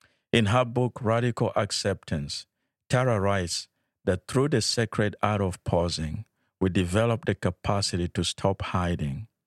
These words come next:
to stop running away from our own experience.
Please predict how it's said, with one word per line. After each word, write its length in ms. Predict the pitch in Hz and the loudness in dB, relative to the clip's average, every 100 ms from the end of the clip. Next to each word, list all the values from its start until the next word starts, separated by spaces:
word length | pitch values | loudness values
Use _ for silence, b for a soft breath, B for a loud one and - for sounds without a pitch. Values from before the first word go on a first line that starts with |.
| _ _ _ _ | _ _ _ _
to 100 | 98 | -2
stop 340 | 85 - 101 - | 0 0 0 0
running 400 | 101 98 92 87 | 0 2 2 0
away 300 | 82 95 98 | 2 2 0
from 300 | - 85 85 | 0 0 2
our 160 | 85 - | 0 0
own 220 | 95 92 | 0 0
experience. 880 | 87 - - 95 87 78 73 - | 0 -4 -2 0 0 0 -4 -6